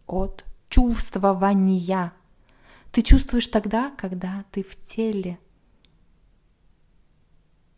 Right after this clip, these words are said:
Нужно отслеживать деструктивные мысли в башке и менять их на конструктивные,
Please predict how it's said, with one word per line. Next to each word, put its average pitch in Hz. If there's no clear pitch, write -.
Нужно 190
отслеживать 180
деструктивные 220
мысли 190
в 175
башке 170
и 196
менять 180
их -
на 175
конструктивные, 180